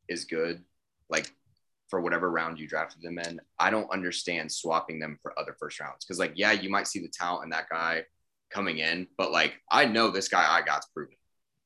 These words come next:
I know what I'm getting out of this guy. He's proven the N F L production.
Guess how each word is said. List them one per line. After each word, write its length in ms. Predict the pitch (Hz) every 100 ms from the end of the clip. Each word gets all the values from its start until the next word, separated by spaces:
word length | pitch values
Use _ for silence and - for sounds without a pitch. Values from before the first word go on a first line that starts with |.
| _
I 140 | 95 117
know 440 | 101 104 92 80 _ _ 78
what 280 | 90 95 -
I'm 160 | 82 80
getting 260 | 87 82
out 100 | 82
of 60 | 80
this 160 | 80
guy. 220 | 82 80 76
He's 200 | 95 -
proven 320 | - 92 90
the 60 |
N 60 | 85
F 100 | 85
L 100 | 85
production. 500 | - 85 - 90